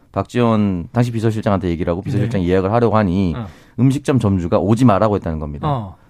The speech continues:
Speaker 1: 대통령이 오는 순간 그 모든 옆 테이블에 있는 예약 자리는 다 해약을 해야 되고요.
Speaker 2: 어.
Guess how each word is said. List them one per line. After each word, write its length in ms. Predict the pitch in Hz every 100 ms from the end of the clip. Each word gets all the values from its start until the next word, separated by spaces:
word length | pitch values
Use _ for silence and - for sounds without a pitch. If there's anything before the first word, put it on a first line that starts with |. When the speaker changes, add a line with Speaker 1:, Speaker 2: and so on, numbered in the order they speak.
| -
Speaker 1:
대통령이 420 | - 127 170 160
오는 180 | 123 110
순간 420 | 110 110 110 80 - - _ -
그 100 | 127
모든 340 | 123 147 196
옆 100 | 131
테이블에 380 | 135 117 113 110
있는 200 | 101 98
예약 220 | 92 98
자리는 240 | 101 98 101
다 80 | 101
해약을 340 | 131 143 104
해야 80 | 90
되고요. 220 | - 156
Speaker 2:
어. 360 | 151 147 143